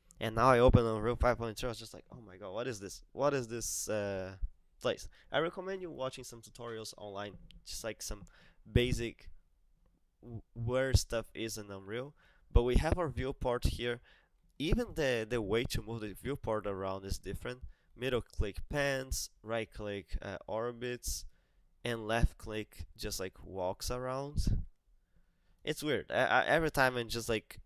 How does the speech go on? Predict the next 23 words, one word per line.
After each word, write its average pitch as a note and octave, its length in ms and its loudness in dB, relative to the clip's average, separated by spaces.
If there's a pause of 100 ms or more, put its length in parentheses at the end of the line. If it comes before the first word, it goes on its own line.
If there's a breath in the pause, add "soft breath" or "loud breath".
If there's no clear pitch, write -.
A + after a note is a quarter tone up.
(140)
doing A2+ 260 10
this, A2 180 -2
like, G#2 200 -4
"Oh, - 200 4 (140)
why A2+ 120 -6
is A2+ 200 -2
it - 20 -10
not G#2+ 160 -8
doing A2+ 200 -8
what, G#2+ 260 -6 (320)
what G#2 260 -8
I'm G#2 160 -12
not, G2+ 420 -10 (460)
what A2 120 -10
I'm G2+ 120 -12
expecting?" - 640 -6 (2250)
Cool. - 220 6 (720 soft breath)
And F#3+ 240 4 (420)
we E3+ 140 4
have E3+ 140 4
the E3 60 2
content F3 460 2
browser. C3 640 4